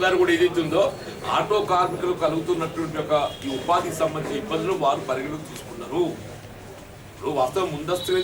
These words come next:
దీన్ని ఊహించి కనీసం ఒక నెలకు వెయ్యి రూపాయలు అని చెప్పి ఆరంభంగా నిర్ణయం చేసింది. పన్నెండు వేల రూపాయలు సంవత్సరానికి అని చెప్పి. దాన్ని ఇంకే విధంగా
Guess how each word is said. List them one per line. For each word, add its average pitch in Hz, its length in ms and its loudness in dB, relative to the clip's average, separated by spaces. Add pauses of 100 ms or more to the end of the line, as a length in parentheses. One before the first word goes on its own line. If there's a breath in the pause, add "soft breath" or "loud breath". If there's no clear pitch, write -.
దీన్ని 156 260 2
ఊహించి 165 380 -2 (840)
కనీసం - 240 2
ఒక 392 120 6
నెలకు 185 260 2
వెయ్యి 180 160 8
రూపాయలు 175 240 2
అని 160 80 -4
చెప్పి 175 260 -2
ఆరంభంగా 160 380 0
నిర్ణయం 151 260 -4
చేసింది. 135 320 -6
పన్నెండు 135 220 0
వేల 131 120 0
రూపాయలు - 240 -2
సంవత్సరానికి 127 440 -4
అని - 100 -8
చెప్పి. - 160 -12 (1300)
దాన్ని 180 220 4
ఇంకే 208 220 2 (100)
విధంగా 226 320 2